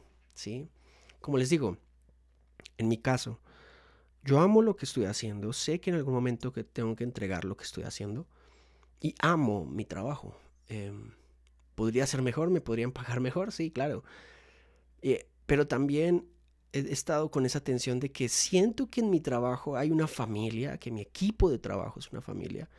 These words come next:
pero al mismo tiempo creo que, y, y, y llegan esos días y esas semanas donde creo y sinceramente creo que, que he hecho mucho por ellos, que al final he sacrificado co-, tiempo que podría haber,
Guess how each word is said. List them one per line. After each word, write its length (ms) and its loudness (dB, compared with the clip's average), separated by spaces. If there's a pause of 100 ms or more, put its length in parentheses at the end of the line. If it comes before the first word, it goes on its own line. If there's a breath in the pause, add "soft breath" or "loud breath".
(460 loud breath)
pero 140 0
al 60 4
mismo 240 0
tiempo 360 -2
creo 300 0
que, 280 -4 (560 loud breath)
y, 160 -10
y, 380 -4
y 100 -2
llegan 420 2
esos 280 -2
días 320 0
y 40 0
esas 140 0
semanas 360 -2
donde 260 -2
creo 480 0
y 60 -4
sinceramente 720 -4
creo 340 0
que, 400 -4
que 200 0
he 40 2
hecho 240 -2
mucho 540 0
por 220 -4
ellos, 420 -2 (480 loud breath)
que 80 -2
al 60 0
final 520 2 (540 soft breath)
he 80 -2
sacrificado 1000 2
co-, 320 -4
tiempo 680 2 (500 soft breath)
que 120 2
podría 500 2
haber, 380 0